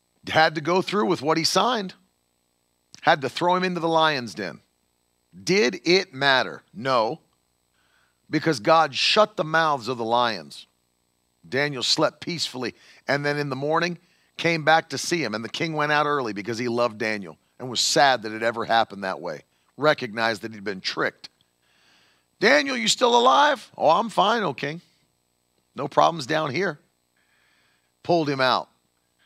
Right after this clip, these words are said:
And I love this because God knew some kind of doubting, unbelieving knucklehead would read the Bible and say,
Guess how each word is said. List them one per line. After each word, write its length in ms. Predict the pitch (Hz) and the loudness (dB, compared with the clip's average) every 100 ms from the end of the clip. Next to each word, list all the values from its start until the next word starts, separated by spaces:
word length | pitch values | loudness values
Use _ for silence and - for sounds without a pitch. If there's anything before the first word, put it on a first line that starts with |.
| - | -4
And 120 | 170 | 2
I 80 | 208 | 4
love 260 | 196 190 127 | 4 2 0
this 180 | 101 | -10
because 400 | - 110 127 104 - _ _ _ _ _ 120 | -8 -6 -4 -6 -12 _ _ _ _ _ 4
God 260 | 180 185 | 4 4
knew 200 | 156 151 | -2 -4
some 260 | - 156 143 | -2 -2 -2
kind 220 | 151 131 | -2 -2
of 200 | 101 87 | -4 0
doubting, 440 | 139 131 135 127 | 4 4 4 -2
unbelieving 760 | 123 123 113 113 123 104 104 101 | -6 -6 -6 -6 -6 -8 -12 -4
knucklehead 540 | 113 - 107 92 113 | -4 -2 -6 -4 -6
would 160 | 101 90 | -6 -10
read 240 | 104 120 | -8 -8
the 60 | 98 | -4
Bible 360 | 87 104 107 107 | 2 4 2 -4
and 60 | |
say, 160 | - | -6